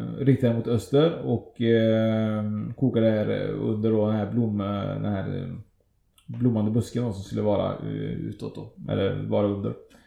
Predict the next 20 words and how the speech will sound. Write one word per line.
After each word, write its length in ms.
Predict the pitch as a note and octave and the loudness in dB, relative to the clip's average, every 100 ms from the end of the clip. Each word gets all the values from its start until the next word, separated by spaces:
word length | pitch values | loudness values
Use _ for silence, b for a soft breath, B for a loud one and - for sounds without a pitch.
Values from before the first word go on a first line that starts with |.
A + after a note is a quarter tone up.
| b b b b | b b b b
Eh, 680 | - B2+ B2+ B2+ B2 B2+ - | 2 6 8 8 8 6 6
och 240 | E3 D#3 - | 6 6 4
Annie 220 | D#3+ D3 | 4 4
sa 240 | - C3+ | 6 6
att 80 | B2+ | 6
det, 340 | C3 C3+ - C#3 | 4 0 -2 4
det 360 | C3+ C#3+ D#3+ | 8 10 8
enda 320 | F3 D3+ D3+ | 4 4 4
sättet 260 | C#3+ C#3 B2+ | 4 4 4
man 100 | A#2+ | 0
skulle 200 | - B2+ | 0 -2
kunna 220 | B2+ C3 | 0 2
veta 260 | C#3 C3 B2+ | 4 4 2
om 60 | |
förbannelsen 400 | A#2 C3+ A#2+ G#2+ | 0 4 4 4
hade 120 | A2+ A#2 | 4 4
brutit-, 440 | C3+ A2 B2+ C3+ C3 - - | 4 4 0 -2 -4 -20 -12
brutits 600 | C#3 C3+ C3+ - C3+ C#3 | 0 8 8 6 0 4
var 240 | A#2 A2+ | 6 6
då 280 | A2 G#2 | 6 2